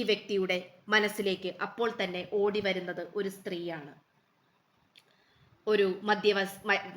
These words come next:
മധ്യവയസ്കയായി കാണിക്കുന്നു. അത് ഭയങ്കര പ്രായമേറിയ ഒരു സ്ത്രീയല്ല, എന്നാൽ ചെറുപ്പക്കാരിയുമല്ല. ഒരു മധ്യവയസ്കയായ സ്ത്രീയായിട്ടാണ് കാണിക്കുന്നത്. അത്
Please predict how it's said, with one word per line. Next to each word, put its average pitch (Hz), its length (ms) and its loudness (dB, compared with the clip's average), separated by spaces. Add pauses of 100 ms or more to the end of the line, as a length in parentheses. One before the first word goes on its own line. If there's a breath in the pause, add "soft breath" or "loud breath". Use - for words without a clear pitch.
മധ്യവയസ്കയായി 202 920 2
കാണിക്കുന്നു. 180 460 -4 (1120)
അത് 190 200 2 (280)
ഭയങ്കര 190 340 2
പ്രായമേറിയ 202 680 4 (540)
ഒരു 196 180 0
സ്ത്രീയല്ല, 196 520 2 (280)
എന്നാൽ 196 260 0 (160)
ചെറുപ്പക്കാരിയുമല്ല. 190 880 -2 (840)
ഒരു 196 120 0 (120)
മധ്യവയസ്കയായ 196 840 0 (160)
സ്ത്രീയായിട്ടാണ് 180 880 -2
കാണിക്കുന്നത്. 160 540 -10 (1500 soft breath)
അത് 208 240 4